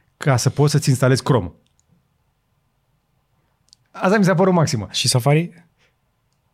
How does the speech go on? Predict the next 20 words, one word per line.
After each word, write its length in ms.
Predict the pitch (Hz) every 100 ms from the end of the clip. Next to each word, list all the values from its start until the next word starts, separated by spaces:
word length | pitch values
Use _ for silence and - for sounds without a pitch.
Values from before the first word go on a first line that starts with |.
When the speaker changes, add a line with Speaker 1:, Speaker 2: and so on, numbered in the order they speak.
| _
Speaker 2:
<laughs> 160 | - 240 - - - - - - - - - - 202
Safari 240 | - 151 180
Speaker 1:
Ori-, 80 | 185
Speaker 2:
nu 60 |
merge 240 | 170 180 190
sau 160 | 170
Speaker 1:
orice 140 | 143 156
Speaker 2:
Firefox? 240 | 156 151
Speaker 1:
altceva. 400 | 139 147 143 135
Dacă 360 | 113 123 120 123
nu 120 | 147
este 200 | 180 165
magazinul 500 | 139 123 117 139 131
de 80 | 117
aplicații 540 | - 107 113 113 113
Windows, 640 | 104 98 98 113 156 160 - _ _ _
nu 280 | 117 120 165
o 40 |
poți 200 | 156 147
descărca. 520 | 135 - 135 104 -